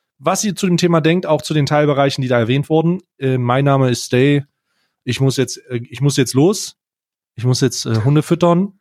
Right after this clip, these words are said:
und dann, äh, auch selber noch arbeiten. Äh, äh, nee, ich hab, oh, ich hab arbeiten gesagt, ich meinte aber streamen.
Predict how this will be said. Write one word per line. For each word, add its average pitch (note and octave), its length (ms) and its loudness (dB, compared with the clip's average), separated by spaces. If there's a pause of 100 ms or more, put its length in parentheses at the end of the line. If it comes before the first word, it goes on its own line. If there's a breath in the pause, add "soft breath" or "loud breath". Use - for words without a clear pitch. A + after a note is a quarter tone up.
und A#2+ 160 -2
dann, A#2+ 220 0
äh, A#2 180 2
auch A#2 200 0
selber C3+ 280 0
noch C#3 220 -2
arbeiten. D3 580 -4 (640)
Äh, B2+ 400 2
äh, B2+ 40 2
nee, C#3+ 220 2
ich A#2 100 -4
hab, B2+ 120 -2
oh, G2 100 -6
ich G2 80 -8
hab G#2 100 -4
arbeiten G#2+ 300 0
gesagt, G2 220 -2
ich - 40 -20
meinte A#2 160 0
aber G2 120 0
streamen. F#2+ 360 -6